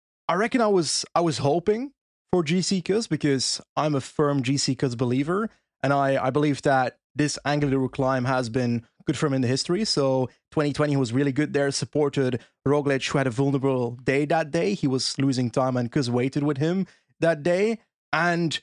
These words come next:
I was hoping they'd play around that. That being said, before the stage started, I also felt like you can't prevent Roglic from wanting to win this stage, is also a view I had, as in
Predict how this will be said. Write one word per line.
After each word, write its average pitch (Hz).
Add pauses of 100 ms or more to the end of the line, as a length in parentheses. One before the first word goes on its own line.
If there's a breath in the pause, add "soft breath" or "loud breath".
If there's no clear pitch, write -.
(180)
I 151
was 180
hoping 196
they'd 180
play 175
around 156
that. 208 (220)
That 160
being 175
said, 175
before 156
the 156
stage 143
started, 160
I -
also 156
felt 156
like 143 (840)
you 175
can't 190
prevent 175
Roglic 160
from 151
wanting 147
to -
win 135
this 127
stage, - (320)
is 135
also 156
a 170
view 170
I 175
had, 175
as 143
in 139